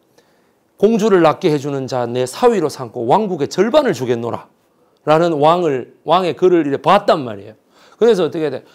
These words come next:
그 촌각을 다투는 생명 자체에다 보면 막 이 달구지를 끌고, "야, 네가 잘 낳게 하잖아." 이러고 쫓아 뛰어갔어. 그러니까 기가 막힌 타이밍에 도착을 한 거예요.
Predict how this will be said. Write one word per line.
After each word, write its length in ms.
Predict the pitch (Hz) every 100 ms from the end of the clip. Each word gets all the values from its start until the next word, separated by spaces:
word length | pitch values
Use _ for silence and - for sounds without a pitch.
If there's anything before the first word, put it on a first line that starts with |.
| _ _ _ _ _
그 420 | - 269 269 - _ _ _
촌각을 560 | - 294 311 285 226 208
다투는 420 | 165 165 226 208
생명 600 | - 269 285 233 196 - _ -
자체에다 520 | 190 - 240 202 143
보면 240 | 143 202
막 240 | 165 - _ _ _ _ _ -
이 300 | 233 214 135 _ _ _
달구지를 600 | 139 180 214 202 214 151
끌고, 580 | 170 156 233 185 117 - _ _ 160
"야, 100 | 180
네가 320 | 139 156 -
잘 220 | - 165
낳게 260 | 165 143 233
하잖아." 300 | 208 240 208
이러고 340 | 170 156 -
쫓아 380 | - 320 - 220
뛰어갔어. 500 | 262 254 165 160 175
그러니까 420 | - 294 277 180
기가 360 | - 247 262 370
막힌 340 | 320 - 226
타이밍에 680 | - - 220 214 196 156 - _ _
도착을 440 | - 143 151 165 147
한 160 | 123
거예요. 220 | 110 120